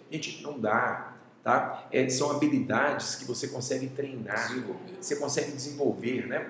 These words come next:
Speaker 1: Pontualidade, honestidade, isso aí é forjado, falar, se vender.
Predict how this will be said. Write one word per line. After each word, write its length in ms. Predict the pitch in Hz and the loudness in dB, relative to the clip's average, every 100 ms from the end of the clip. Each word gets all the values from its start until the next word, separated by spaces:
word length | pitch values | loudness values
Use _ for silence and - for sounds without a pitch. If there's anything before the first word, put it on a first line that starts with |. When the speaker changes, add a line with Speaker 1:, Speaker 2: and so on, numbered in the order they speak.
| - | -6
Speaker 1:
Pontualidade, 920 | 170 160 143 127 - 107 113 113 117 | -4 4 4 4 4 6 6 6 2
honestidade, 1000 | 147 151 143 - - - 101 107 110 - | 2 0 -2 -2 -4 -4 2 4 4 2
isso 140 | - | 2
aí 60 | 185 | 2
é 60 | - | 2
forjado, 1000 | - - 120 101 - 117 139 - 101 - - - | 0 -4 -6 -6 0 4 4 2 0 -4 -8 -12
falar, 560 | - - 117 120 131 127 | 0 4 8 8 6 4
se 200 | - 160 | 0 -2
vender. 680 | 151 127 - 117 131 - | 0 0 4 4 4 2